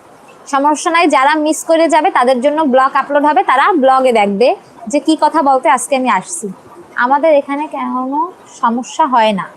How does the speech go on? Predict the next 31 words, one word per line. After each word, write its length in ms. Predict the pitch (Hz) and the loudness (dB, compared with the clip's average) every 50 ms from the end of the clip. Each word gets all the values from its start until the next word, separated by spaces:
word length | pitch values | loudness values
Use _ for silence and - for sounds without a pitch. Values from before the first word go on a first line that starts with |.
| - - - - - - - - - - - - - - | -20 -20 -20 -20 -20 -20 -20 -20 -20 -20 -20 -20 -12 -4
যাক, 200 | 214 254 233 220 - | -2 0 0 -2 -2
সমস্যা 420 | - - 247 233 240 262 - - 320 | -4 -4 -2 -2 -2 -4 -4 -4 -2
না 140 | 285 262 247 | 0 0 2
হইলেই 300 | 254 277 285 285 320 302 | 2 2 2 2 0 0
ভালো, 320 | 240 226 196 180 170 185 - - - | 0 0 -2 -2 -4 -8 -12 -6 -2
কেননা 260 | 254 254 262 285 294 | 0 0 2 2 0
আমি 140 | 285 294 311 | 0 0 -2
নিউজে 380 | 302 285 294 311 320 311 359 | -2 0 2 2 2 2 2
যেভাবে 320 | 330 277 311 294 311 302 330 | 0 0 2 2 2 2 2
দেখছি 320 | 285 311 330 - - 349 | 0 0 -2 0 -2 -4
যে 160 | 277 240 294 | 0 2 2
অনেক 440 | 277 262 262 269 294 320 330 269 233 | 4 4 4 4 2 0 -2 -2 -2
ভয়াবহ 460 | 202 220 226 233 240 254 269 277 277 | -2 0 2 2 2 2 2 2 2
অবস্থা, 680 | 262 240 226 214 226 226 - - - - 233 254 285 311 277 | 2 2 2 0 -2 -4 -4 -8 -4 -2 0 0 0 0 0
যাদের 300 | 233 240 220 214 247 175 - - - - - - | 0 0 0 0 -2 -2 -4 -10 -20 -20 -14 -4
বাড়িঘর 420 | 202 226 233 247 269 254 254 269 269 | -2 0 0 2 2 2 2 0 2
তলায় 360 | 262 269 247 247 247 240 254 | 2 2 2 4 4 2 2
গেছে, 500 | 240 247 240 - - 254 240 240 247 247 - - - - - | 2 0 0 0 0 2 2 2 0 -2 -6 -16 -20 -4 0
then 160 | 214 254 269 254 | 0 2 2 2
যারা 260 | 254 254 247 254 269 | 2 2 2 2 2
বিল্ডিংয়ে 400 | 240 247 277 277 269 294 294 302 | 2 2 2 2 0 0 -2 -2
থাকে 240 | 302 277 269 269 247 | -4 -6 -4 -4 -2
তাদেরও 340 | - 247 240 240 277 311 | -2 0 0 2 2 0
ঘরের 300 | 294 247 247 226 233 240 | 2 2 2 2 2 2
মধ্যে 220 | 254 277 269 254 277 | 0 0 0 0 2
জল 220 | 220 247 233 233 | 2 2 2 2
চলে 300 | 220 233 247 240 214 226 | 2 0 0 0 0 0
গেছে, 280 | 208 208 180 175 - 233 | 0 0 -2 0 -2 -4
এইরকমের 580 | 254 294 302 247 226 220 220 - 240 226 220 | -4 -2 -2 0 0 0 -2 -2 -2 -2 0
একটা 220 | 214 208 170 175 214 | -2 -2 0 -2 -2
অবস্থা। 500 | 202 185 190 185 - - - 202 190 | 0 0 -4 -6 -8 -10 -8 -6 -6